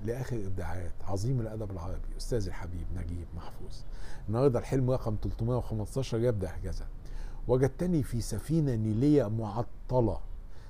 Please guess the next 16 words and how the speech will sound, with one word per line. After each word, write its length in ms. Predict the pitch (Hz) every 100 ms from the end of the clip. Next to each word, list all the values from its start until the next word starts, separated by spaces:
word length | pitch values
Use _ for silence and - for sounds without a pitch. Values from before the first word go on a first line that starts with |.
| -
عن 240 | 95 110 117
العمل 480 | 104 110 113 85 73 - -
لغلبة 720 | 101 110 113 135 165 139 123 113 -
الفئران 720 | 107 107 - 113 107 135 139
عليها، 560 | 123 101 107 107 87 - - - - - - -
وبيدي 440 | 110 120 156 135 117
عصا 400 | 123 135 90 - - - - - - - - - - - - - - - - 98
ذات 300 | 113 123 120
رأس 360 | 147 - -
حديدية 800 | 123 107 107 110 101 120 95 - - - - - - - 107
وبها 420 | 110 151 147 123
نفاثة 840 | 110 98 - 139 143 - 120 107
غاز، 560 | 104 127 104 78 - - - - - -
فرحت 460 | - 101 143 - -
أقتل 760 | - - - - - 131 110 - -
الفئران 640 | 117 - 120 113 117 101